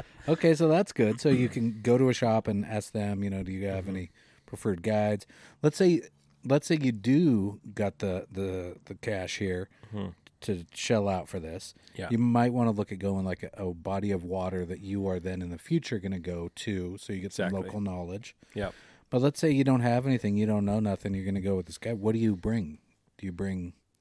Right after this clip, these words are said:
Speaker 2: Well, that's the question for the guide, right? So have that
Speaker 1: Oh.
Speaker 2: conversation with them.
Speaker 1: So
Speaker 2: Hey
Speaker 1: don't, don't assume anything. Just ask the guide.
Speaker 2: Ask them.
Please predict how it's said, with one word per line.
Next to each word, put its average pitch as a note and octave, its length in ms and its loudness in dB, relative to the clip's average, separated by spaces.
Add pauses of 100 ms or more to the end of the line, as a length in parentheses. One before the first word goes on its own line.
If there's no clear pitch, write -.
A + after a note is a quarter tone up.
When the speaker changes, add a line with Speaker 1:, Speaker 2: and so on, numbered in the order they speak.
(160)
Speaker 2:
Well, A2 120 4
that's A#2 260 2
the A#2+ 80 -4
question G2+ 380 -2
for G2 120 -10
the F#2 80 -4
guide, E2 280 -6
right? F#2+ 180 -8
So A2 140 0
have B2 180 6
that A#2+ 160 4
Speaker 1:
Oh. - 40 -12
Speaker 2:
conversation G2+ 560 -2
with F#2+ 120 -8
them. F2+ 200 -12 (300)
Speaker 1:
So - 120 -2
Speaker 2:
Hey A#2+ 80 8
Speaker 1:
don't, B2 240 6
don't A#2+ 200 4
assume C3+ 360 4
anything. F2 540 -2 (580)
Just - 180 -8
ask F2+ 180 -6
the - 80 -18
guide. D2 220 -14 (180)
Speaker 2:
Ask C3 280 4
them. D#3 240 2